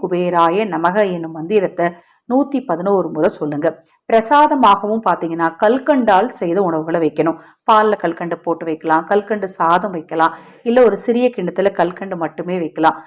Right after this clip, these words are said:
வியாழக்கிழமையில இப்படி நீங்க செய்யும்போது, கண்டிப்பா உங்களுடைய பண தேவைகள் பூர்த்தியாகும்,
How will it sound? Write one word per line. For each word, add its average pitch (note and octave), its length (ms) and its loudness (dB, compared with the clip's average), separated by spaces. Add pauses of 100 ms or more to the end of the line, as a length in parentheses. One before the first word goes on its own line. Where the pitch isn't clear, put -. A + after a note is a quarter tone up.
(260)
வியாழக்கிழமையில G#3 920 2
இப்படி F#3 260 -6
நீங்க D#3+ 240 -4
செய்யும்போது, E3+ 600 -4
கண்டிப்பா G3+ 600 -2
உங்களுடைய E3 440 -4
பண F3+ 260 0
தேவைகள் F3+ 680 -2
பூர்த்தியாகும், F3+ 720 0